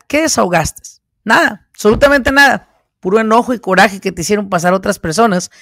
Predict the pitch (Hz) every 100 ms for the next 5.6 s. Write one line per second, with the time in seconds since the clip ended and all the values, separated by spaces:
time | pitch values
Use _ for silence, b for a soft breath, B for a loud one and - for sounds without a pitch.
0 | b b 175 170 165 165 175 220 233 _
1 | - 175 151 233 214 165 160 151 214 -
2 | 160 156 160 165 151 147 151 147 151 139
3 | 131 143 - 143 117 87 82 - _ _
4 | _ _ _ _ _ _ - 175 220 208
5 | 202 196 185 180 180